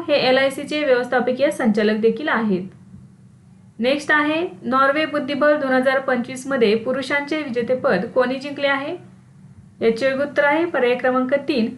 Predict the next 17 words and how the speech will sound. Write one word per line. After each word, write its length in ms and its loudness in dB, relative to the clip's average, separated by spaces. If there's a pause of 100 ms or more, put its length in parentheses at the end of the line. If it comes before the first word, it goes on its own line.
मॅग्नस 540 -2
कार्लसन. 580 0 (960)
नॉर्वे 400 2
बुद्धिबळ 420 2
दोन 160 0
हजार 280 2
पंचवीस, 680 0 (200)
कालावधी 400 4
होता 280 0
पंचवीस 560 -2
मे 240 -4
ते 120 0
सहा 300 0
जून 260 -2
दोन 140 2
हजार 260 0
पंचवीस. 640 -2